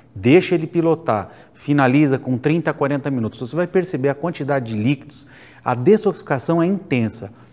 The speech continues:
mas o depois pode ser mais importante do que esse momento da detoxificação, do, do que a finalização da detoxificação. Porque o depois você trata o seu cliente com muito mais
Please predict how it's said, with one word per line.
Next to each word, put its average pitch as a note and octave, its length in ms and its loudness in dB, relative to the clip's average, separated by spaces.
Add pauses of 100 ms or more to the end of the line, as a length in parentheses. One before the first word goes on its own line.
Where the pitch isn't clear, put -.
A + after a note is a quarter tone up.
mas C3 300 2
o G3 80 6
depois G3 1040 8 (640)
pode E3 320 6
ser D#3+ 280 0
mais G3+ 380 2
importante F3+ 800 0 (280)
do D3 120 2
que D#3+ 520 0 (360)
esse E3 280 0
momento D3 400 2
da D3+ 200 6
detoxificação, C#3+ 640 -2
do, A2+ 120 -2
do B2+ 160 -6
que - 100 -2
a D#3+ 80 4
finalização F#3+ 960 2
da C#3 80 -2
detoxificação. - 920 -10 (480)
Porque D3 240 2
o G3 80 8
depois E3 580 6
você C3 300 -4
trata D3 440 0
o C#3+ 60 -4
seu C3 180 -6
cliente B2+ 440 -4 (320)
com D3 80 -2
muito G3 500 6
mais E3 500 2